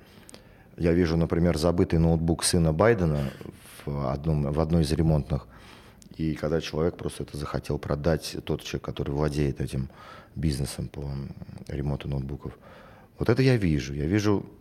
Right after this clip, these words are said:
какие-то случайные утечки. Я вижу, а, ам, легендарного Джулиана Ассанжа, который сделал невозможное для индустрии. И ф-, Free, раньше было Free Kevin, хакеры,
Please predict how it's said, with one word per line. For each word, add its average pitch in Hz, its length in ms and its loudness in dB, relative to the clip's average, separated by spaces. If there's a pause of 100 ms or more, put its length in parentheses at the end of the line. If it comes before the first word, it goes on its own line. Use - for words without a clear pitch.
(200)
какие-то - 260 -4
случайные 90 400 0
утечки. - 360 -2
Я 76 60 2
вижу, 95 400 4
а, - 280 0
ам, 78 560 -2 (840)
легендарного 82 720 4
Джулиана 80 440 2
Ассанжа, 71 420 0
который - 320 -6
сделал 76 300 2
невозможное 71 720 0
для 67 300 -6 (640)
индустрии. 85 760 2
И 73 420 2 (180)
ф-, - 260 -10 (220)
Free, 98 360 6 (680)
раньше 87 280 2
было 87 200 4
Free 98 220 2
Kevin, 113 460 4 (440)
хакеры, 71 460 -4